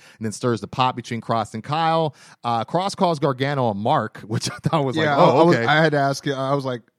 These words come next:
Speaker 2: "I'm gonna hear from Doc about that
Speaker 1: Yeah,
Speaker 2: one."
Speaker 1: yeah, yeah, definitely. Uh, then invites him to the ring when Dunn interrupts. Uh, Dunn tells Cross to shut up and then calls himself the baddest in N X T,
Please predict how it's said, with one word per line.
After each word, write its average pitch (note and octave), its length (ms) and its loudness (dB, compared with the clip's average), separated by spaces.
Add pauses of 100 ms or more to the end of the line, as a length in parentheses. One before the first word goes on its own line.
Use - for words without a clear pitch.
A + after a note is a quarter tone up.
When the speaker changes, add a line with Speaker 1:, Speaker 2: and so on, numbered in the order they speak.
(220)
Speaker 2:
"I'm F#3+ 120 -2
gonna E3 120 0
hear D3+ 140 -4
from A#2 160 -14
Doc A2 240 -14
about A2 220 -14
that C3 80 -6
Speaker 1:
Yeah, C3 80 -6
Speaker 2:
one." C3 100 -4
Speaker 1:
yeah, C#3 120 -2
yeah, A2+ 200 -4
definitely. A2+ 440 -4 (200)
Uh, C#3+ 200 2
then D#3+ 180 -2
invites F3 340 0
him D3+ 100 -4
to D#3 120 -4
the C3+ 100 -2
ring E3+ 320 -2
when D3+ 180 -2
Dunn F3+ 260 0
interrupts. G#2 540 -4
Uh, A2+ 260 -2
Dunn A2+ 400 -4
tells A#2+ 300 -6
Cross A2+ 300 -2
to G2 80 -14
shut A2 220 -4
up C3 260 4
and G#2+ 120 -8
then G2 80 -8
calls G2 220 -6
himself F#2+ 320 -10
the - 60 -18
baddest F#3 460 -2
in F3+ 80 -6
N F3+ 140 -4
X E3+ 160 -8
T, D3+ 320 -4